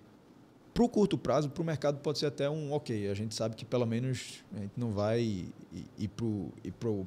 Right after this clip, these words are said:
pro, pro precipício no curto prazo, né? Mas eu acho que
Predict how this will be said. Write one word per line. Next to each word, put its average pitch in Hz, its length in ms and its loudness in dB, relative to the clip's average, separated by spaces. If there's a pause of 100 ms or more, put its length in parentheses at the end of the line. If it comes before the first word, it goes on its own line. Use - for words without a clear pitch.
pro, 95 320 -2
pro 113 120 -2
precipício 120 840 0 (200)
no 143 100 0
curto 143 240 0
prazo, 95 340 -2
né? 95 120 -4
Mas 104 240 -2
eu 107 120 0
acho 107 220 -2
que 117 260 -6